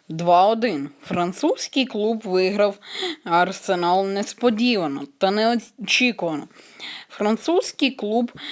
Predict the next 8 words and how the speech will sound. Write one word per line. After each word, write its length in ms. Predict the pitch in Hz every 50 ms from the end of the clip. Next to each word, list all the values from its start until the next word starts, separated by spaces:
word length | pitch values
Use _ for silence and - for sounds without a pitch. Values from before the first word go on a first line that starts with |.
| - - _
вирвався 680 | 180 190 196 202 202 208 208 214 208 202 - 240 208
на 120 | 190 185
перше 460 | 175 - 180 175 175 180 - - 202 185
місце. 600 | 190 196 202 196 190 - - - - - - - - - - - - - - - - - -
Арсенал 640 | 180 180 190 196 - - 214 202 202 208 233 269 294
на 180 | 285 277 277 247
другому 600 | 202 202 196 196 208 214 202 202 202 202 202 208
місці. 600 | 220 226 214 - - - - - - 151 -